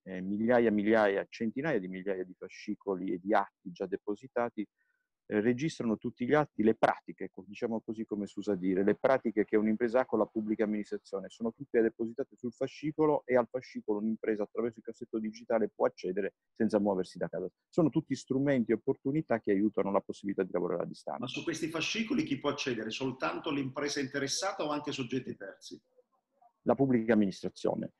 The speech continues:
Speaker 1: perché il vantaggio fondamentale del fascicolo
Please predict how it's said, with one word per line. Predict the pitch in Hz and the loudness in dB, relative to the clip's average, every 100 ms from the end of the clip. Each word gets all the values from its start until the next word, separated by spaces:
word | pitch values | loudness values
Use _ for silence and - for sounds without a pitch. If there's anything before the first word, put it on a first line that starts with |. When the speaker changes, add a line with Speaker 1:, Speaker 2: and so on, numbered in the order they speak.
| _ - | _ -20
Speaker 1:
perché | - 120 139 | 0 2 2
il | |
vantaggio | 131 143 190 156 | 4 4 4 4
fondamentale | 131 127 127 131 165 139 | 2 2 2 4 4 6
del | 127 | 2
fascicolo | - 123 - - 175 165 156 151 | 2 -2 0 -4 2 4 6 2